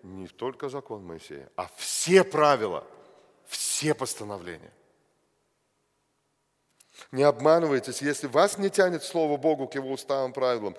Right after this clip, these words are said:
вы не будете спасены в день Господень великий и страшный. Пятый, шестой стих. "Вот я пошлю к вам Илию, пророка,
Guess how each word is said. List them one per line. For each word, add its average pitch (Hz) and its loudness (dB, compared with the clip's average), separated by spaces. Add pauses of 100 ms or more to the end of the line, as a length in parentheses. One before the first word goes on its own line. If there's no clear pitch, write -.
(200)
вы 110 -4
не 139 2
будете 175 -4
спасены 131 -8
в 104 -10
день 110 -4
Господень 117 -4 (240)
великий 113 -4
и - -12
страшный. - -2 (760)
Пятый, 120 0
шестой 127 -4
стих. - -6 (760)
"Вот 151 2
я 202 8
пошлю 185 2
к - -14
вам 175 2
Илию, 175 -4
пророка, 143 0